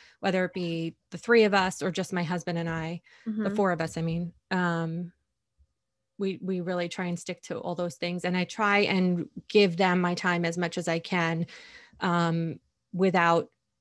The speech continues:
Speaker 1: you know, when it's time for them, it's, it, I'm, I'm there. I'm a hundred percent.
Speaker 2: Yeah.
Speaker 1: Um,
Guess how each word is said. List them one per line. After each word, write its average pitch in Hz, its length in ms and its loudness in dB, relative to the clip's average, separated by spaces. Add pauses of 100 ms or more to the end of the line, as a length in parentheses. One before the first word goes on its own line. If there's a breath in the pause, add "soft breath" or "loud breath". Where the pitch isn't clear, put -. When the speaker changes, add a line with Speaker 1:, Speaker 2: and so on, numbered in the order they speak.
(140)
Speaker 1:
you 196 140 2
know, 170 100 4
when 185 140 4
it's 190 180 2
time 185 220 4
for 180 100 -2
them, 196 220 4
it's, - 260 -4
it, - 180 -2
I'm, 170 380 0
I'm 170 220 0
there. 156 440 -2
I'm 175 140 -2
a 170 60 0
hundred 165 240 -2
percent. 143 480 -4 (380 loud breath)
Speaker 2:
Yeah. 185 380 0
Speaker 1:
Um, 165 320 -2